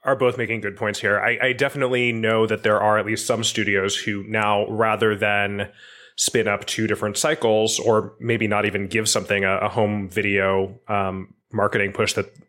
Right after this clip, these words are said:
you know, maybe they wouldn't have even done it for certain titles, that they are extending the marketing around something, uh, especially when we were looking at windows that were only, like, three weeks long in, in theaters or whatever, or,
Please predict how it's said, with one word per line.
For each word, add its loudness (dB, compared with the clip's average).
you -6
know, -8
maybe 0
they 0
wouldn't 0
have -2
even -2
done 0
it 0
for -2
certain -4
titles, -4
that -2
they 0
are 4
extending -2
the -4
marketing -2
around -4
something, -6
uh, 0
especially 2
when 4
we 2
were 2
looking 0
at -2
windows 2
that 0
were 2
only, 0
like, -4
three 0
weeks -2
long -2
in, -2
in -6
theaters -4
or -4
whatever, -2
or, 4